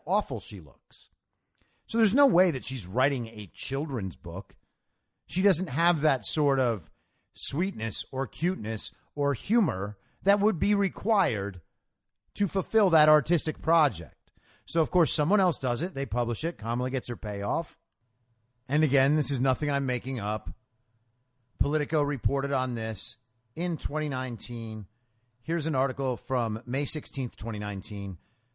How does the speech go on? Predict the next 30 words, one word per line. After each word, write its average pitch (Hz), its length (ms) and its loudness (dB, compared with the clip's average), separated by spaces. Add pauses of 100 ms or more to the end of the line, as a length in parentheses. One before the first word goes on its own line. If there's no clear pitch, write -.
(140)
Maggie 135 520 -4
Severns 135 760 -2
and 110 400 -8 (240)
Christopher 135 760 -4 (320)
Catalogo. 123 880 -2 (360)
Twenty 226 240 -2
twenty 214 240 0
candidates 170 580 -2
rake 123 320 -2
in 143 160 0
book 113 280 2
royalties. 92 720 -8 (800)
The 160 100 -4
latest 233 300 0
example 165 360 -2
is 180 80 0
Kamala 226 380 4
Harris, 120 380 -2
whose 143 200 -2
political 190 400 -2
memoir, 139 600 0 (200)
The 101 120 -6
Truths - 520 -2
We 117 180 -2
Hold, 104 520 0 (260)
came 208 280 0
with 147 80 2
a 135 40 -4
significant 156 540 -4
paycheck, 156 540 -4